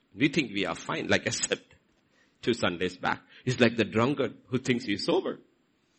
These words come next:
He's sober. He's staggering on the road, went on two legs, coming back on four, but he says, "I don't need help, I'm fine." You know? And that's the key. That's what it means in Luke fifteen when it says the prodigal son came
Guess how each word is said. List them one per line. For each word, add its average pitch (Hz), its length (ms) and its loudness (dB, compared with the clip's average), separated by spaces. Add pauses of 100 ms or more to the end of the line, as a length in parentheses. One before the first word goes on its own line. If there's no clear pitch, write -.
(1800)
He's - 180 -12
sober. - 540 4
He's - 200 0
staggering 226 680 2
on 233 160 0
the 196 100 0
road, 170 440 0 (200)
went 170 240 4
on 233 200 4
two 202 140 6
legs, 190 300 2
coming 170 300 2
back 208 220 -2
on 160 140 4
four, 156 360 0
but 139 200 -2
he 190 60 4
says, 190 240 -2
"I 180 60 -2
don't 214 160 -2
need 190 160 2
help, 139 220 0
I'm 139 180 2
fine." 110 280 -4 (1900)
You - 80 -16
know? 135 160 -12 (800)
And 95 160 -2
that's 196 240 6
the - 140 0
key. - 160 -4
That's - 340 0
what 208 200 0 (140)
it 185 220 2
means 170 400 2
in 147 140 4
Luke 143 280 0
fifteen 143 520 -2
when 127 180 2
it 131 100 2
says 117 360 -2
the 107 140 -4
prodigal 113 440 0
son 104 280 -4
came 107 280 0